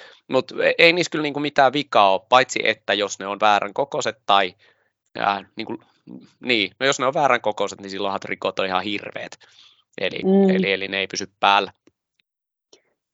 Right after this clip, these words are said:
Speaker 2: Sit mä ostin mun pojalle itse asiassa juoksutrikoot, niin hän laittoi sortsit päälle sitten, niin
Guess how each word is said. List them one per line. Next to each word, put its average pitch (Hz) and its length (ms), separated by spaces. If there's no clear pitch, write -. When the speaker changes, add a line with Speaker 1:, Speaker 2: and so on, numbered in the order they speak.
Speaker 2:
Sit 233 200
mä 233 120
ostin 220 220
mun 226 140
pojalle 208 460
itse 180 280
asiassa 175 360
juoksutrikoot, 180 1040
niin 180 300
hän 180 220
laittoi 170 340
sortsit 175 600
päälle - 440
sitten, 190 640
niin - 220